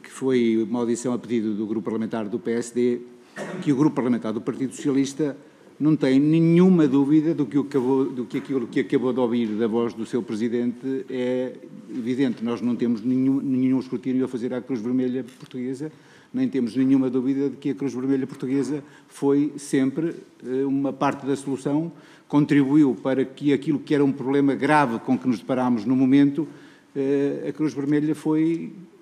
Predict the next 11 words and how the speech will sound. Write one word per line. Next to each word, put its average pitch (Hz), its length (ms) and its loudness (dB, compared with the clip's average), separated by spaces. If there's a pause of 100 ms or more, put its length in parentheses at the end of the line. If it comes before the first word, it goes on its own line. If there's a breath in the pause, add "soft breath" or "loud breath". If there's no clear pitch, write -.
(360)
uma 147 320 2
grande 160 360 4
ajuda 151 440 2
para 165 960 -4
resolver 151 340 -2
problemas 160 380 -2 (280)
que 180 80 0
eram 175 280 0
de, 165 160 -2
dos 170 300 -2
portugueses, 180 560 2